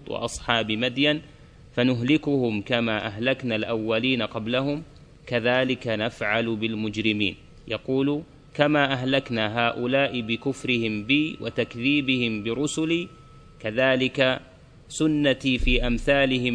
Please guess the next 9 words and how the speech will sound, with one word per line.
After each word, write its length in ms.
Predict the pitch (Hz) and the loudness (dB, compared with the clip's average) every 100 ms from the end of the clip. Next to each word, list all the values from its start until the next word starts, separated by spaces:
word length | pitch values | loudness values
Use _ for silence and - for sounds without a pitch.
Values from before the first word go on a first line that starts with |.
| 117 | 0
من 120 | 117 | -2
الأمم 460 | 113 104 135 127 120 | -2 -2 0 0 0
الكافرة 680 | 107 - 117 - 135 104 - - - - - | -4 -2 -2 0 -2 -2 -6 -20 -20 -20 -4
فنهلك 520 | 120 139 131 120 120 | 0 0 0 -2 -2
المجرمين 920 | 123 113 113 110 120 123 143 147 147 147 - - | -2 -2 -4 -2 -2 0 0 0 0 -4 -10 -6
بإجرامهم 1040 | 127 143 123 131 123 127 143 160 160 160 - - | -2 0 0 0 0 0 0 2 0 -2 -8 -6
إذا 320 | 135 123 117 | -2 2 0
طغوا 580 | 117 139 123 120 113 110 | 0 -2 0 0 0 0
وبغوا 420 | 117 127 104 | 0 0 -2